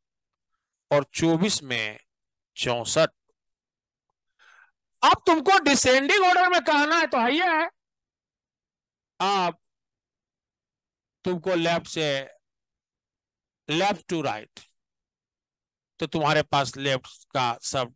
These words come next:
निकल जाएगा आराम से। जब descending order में कर दिया तो इधर से counting करो या इधर से counting करो, अपना counting करके तुम्हें लिख देना है। अगला प्रश्न है ग्यारह, ग्यारह, ग्यारह,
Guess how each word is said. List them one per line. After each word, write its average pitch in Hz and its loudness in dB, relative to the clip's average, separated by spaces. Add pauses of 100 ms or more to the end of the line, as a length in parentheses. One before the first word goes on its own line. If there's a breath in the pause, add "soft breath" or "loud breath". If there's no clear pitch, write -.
निकल 127 -4
जाएगा 120 0 (160)
आराम 117 -4
से। 113 -10 (560 soft breath)
जब 147 0
descending 170 2
order 156 4
में 147 -2
कर 147 0
दिया 180 2
तो 127 -10
इधर 135 -2
से 147 -4
counting 143 -4
करो 214 -2
या 139 -2
इधर 117 -8
से 113 -14
counting 131 -6
करो, 202 -2 (640)
अपना 139 -2
counting 123 -4
करके 110 -4
तुम्हें 135 -4
लिख 104 -8
देना 117 -2
है। 123 -4 (1500)
अगला 370 6 (100)
प्रश्न 349 4
है 233 4
ग्यारह, 262 2
ग्यारह, 240 0
ग्यारह, 202 0